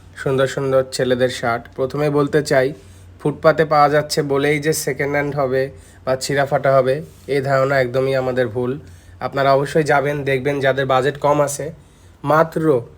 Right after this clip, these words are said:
দুইশো টাকায় একটি, দুইটি নিলে তিনশো টাকা, এবং প্রত্যেকটাই ফ্রেশ কোয়ালিটির ফার্স্ট হ্যান্ড প্রোডাক্ট। এখানে কোনো সেকেন্ড হ্যান্ড শার্ট নাই। আমি এবং আরিফুল যাচাই করেছি, আমরা দেখছিলাম আসলে কী কী শার্ট আছে। বিভিন্ন ধরনের শার্ট আছে, এক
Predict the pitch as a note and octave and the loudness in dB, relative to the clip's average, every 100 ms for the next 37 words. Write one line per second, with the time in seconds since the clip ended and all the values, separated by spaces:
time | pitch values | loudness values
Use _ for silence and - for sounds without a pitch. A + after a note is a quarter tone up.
0 | B2 D3 D#3 E3 D#3 D#3+ D#3+ D3+ D#3 - | -2 0 2 2 2 4 2 2 -4 -2
1 | E3+ G3 G3 - - - C3+ D3+ D#3+ D#3+ | 0 0 -4 -18 -20 -4 0 2 4 4
2 | D#3 F3 E3 D3+ D#3 C3 A#2+ A#2 - - | 4 2 0 0 0 -2 -4 -6 -12 -18
3 | - - - D#3 F3 F3 E3 E3+ E3+ F#3+ | -20 -20 -2 2 4 4 2 2 0 2
4 | F3+ - E3 D#3+ - D#3+ D#3 D#3 D#3+ F3 | 0 2 4 4 2 4 4 2 0 -2
5 | G3 - - - - D#3 D#3 - E3+ D#3 | -6 -16 -20 -20 0 2 2 2 2 2
6 | C3+ A#2+ A#2 - D3 D#3+ D#3 D#3+ E3 D#3+ | -4 -4 -8 -8 0 2 4 2 0 0
7 | D3+ D3+ D3+ D3+ D3 C3+ C3+ B2+ D#3 - | 0 0 0 0 -2 -2 -2 -4 -4 -10
8 | - - - - B2+ C3 C3 C3 C3+ B2 | -20 -20 -14 -4 0 2 4 4 2 0
9 | B2+ C3 - C3 B2+ B2+ C3+ C3+ C3 B2+ | -2 -2 -4 -2 0 0 -2 0 -2 -2
10 | C3+ D#3+ - - - _ - - B2+ C3 | -4 -6 -12 -20 -20 _ -20 -10 -4 0
11 | C3 C3+ - C#3+ C3+ C3+ - B2+ C3+ C#3 | 0 -2 0 0 0 -2 -4 -4 -4 -6
12 | C3 - B2+ B2+ B2 - C3 C3+ D3 D3+ | -6 0 0 2 0 -2 0 2 4 4
13 | C#3+ C#3+ C#3+ C#3 C#3+ B2+ C3 A#2+ C3+ C#3 | 4 4 2 0 0 0 -2 -2 -4 -6
14 | - - _ D3 | -14 -20 _ -8